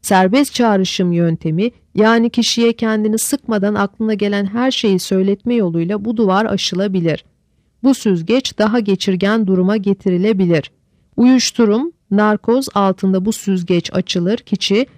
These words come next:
bilinç dışında saklı kalmış pek çok anı ve yaşantısını ortaya dökebilir. Tıpkı uykunun verdiği gevşeme ile bilinç dışı dürtülerin süzgeci aşıp zihin ekranında düş olarak belirmesi gibi.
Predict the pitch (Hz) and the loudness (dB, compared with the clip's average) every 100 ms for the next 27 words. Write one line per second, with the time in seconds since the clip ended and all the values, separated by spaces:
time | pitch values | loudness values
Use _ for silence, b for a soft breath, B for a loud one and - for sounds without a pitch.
0 | b - 226 294 320 - 247 254 247 262 | b 0 2 4 2 -2 -2 0 2 0
1 | - 214 214 277 - 208 175 175 240 - | 0 -2 -2 -6 -2 0 0 0 -2 -4
2 | 277 294 - 269 - 220 233 254 226 196 | -2 -2 0 -2 0 -2 0 2 2 2
3 | - 185 185 - - 220 208 196 214 220 | 0 0 -2 -4 -2 0 0 0 0 0
4 | 185 - 214 180 165 135 - _ _ _ | 0 0 0 0 0 -2 -8 _ _ _
5 | - 254 - 202 - 185 180 196 214 233 | 0 0 0 -2 0 0 0 0 0 2
6 | 208 180 170 175 160 180 180 - 190 190 | 2 0 0 -2 0 0 0 0 0 2
7 | 160 180 240 b b - 226 294 285 247 | 0 0 -2 b b 0 2 2 0 -2
8 | - 240 202 214 - 208 202 196 - 196 | 0 0 2 0 0 0 2 2 0 -2
9 | 180 170 185 170 175 - 175 - 262 - | -2 0 0 0 -2 -2 -4 -2 -4 -4
10 | 190 196 262 254 220 - 208 196 196 220 | -2 0 0 0 -4 -2 -2 0 0 -2
11 | 226 254 - 202 190 202 - 196 190 190 | -2 -2 0 0 2 0 -2 0 0 2
12 | 180 175 - 156 151 160 | 0 -2 -4 -4 -2 -2